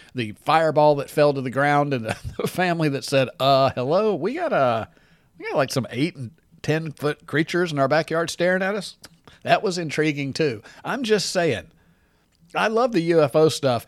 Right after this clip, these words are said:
and, and I, I wanna believe it. I find it fascinating. I have U F O dreams. They're some of my, you know, I have invasion dreams. They're some of my favorite ones. They're exciting.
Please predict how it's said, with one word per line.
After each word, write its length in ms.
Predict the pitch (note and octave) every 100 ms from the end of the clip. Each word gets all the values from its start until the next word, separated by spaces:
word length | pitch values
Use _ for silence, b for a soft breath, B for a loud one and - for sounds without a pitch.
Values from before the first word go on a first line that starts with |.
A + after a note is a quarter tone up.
| B B
and, 180 | C#3+ C#3 -
and 260 | C#3 B2+ _ _ _ - D3+ -
I, 160 | - -
I 80 | E3
wanna 280 | A3 C4 C#4
believe 400 | D#3 D#3+ G3+ F#3+
it. 140 | G2 -
I 120 | C#3+
find 220 | F#3 A3+
it 140 | A3+ -
fascinating. 680 | D#3+ F#3 - F#3 C#3 A2
I 60 | B2+
have 320 | E3+ C3+ B2
U 180 | C#3+ F3+
F 120 | E3
O 100 | E3
dreams. 560 | B2+ C3+ E3+ B2+ G#2+ A2
They're 100 | B2
some 160 | D#3+
of 100 | C#3+
my, 60 | A#2+
you 100 | B2+
know, 60 |
I 120 | A2+ C#3+
have 100 | F3+
invasion 480 | C#3+ F#3+ G3+ D3
dreams. 280 | A#2 A2 G2+
They're 100 | C3
some 180 | - F3
of 60 | E3+
my 100 | D3
favorite 380 | E3+ F3+ F3
ones. 300 | D#3+ F#3 A#3
They're 120 | A#2+ D#3
exciting. 400 | - A#3+ A#3+